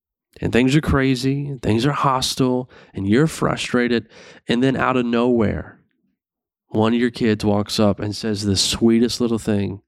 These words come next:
They want to help you, or they just want to remind you that they love you, or they acknowledge something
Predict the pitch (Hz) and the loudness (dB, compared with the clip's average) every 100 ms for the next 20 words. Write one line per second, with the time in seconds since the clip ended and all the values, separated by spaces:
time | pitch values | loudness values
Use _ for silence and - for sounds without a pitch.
0 | _ _ _ _ _ _ _ 107 110 123 | _ _ _ _ _ _ _ 2 2 2
1 | 120 127 127 120 - 107 98 104 107 104 | -2 -4 -4 -4 -4 -2 0 0 2 0
2 | 110 - 123 117 113 107 117 120 120 110 | -2 0 2 4 2 0 0 0 0 0
3 | 107 110 110 117 110 110 104 85 104 101 | -2 0 2 0 -2 0 2 2 2 2
4 | 98 - - 113 78 110 113 120 135 123 | -2 -12 -6 -2 -2 0 2 2 2 0
5 | - 120 117 113 110 | -2 -4 -4 -4 -6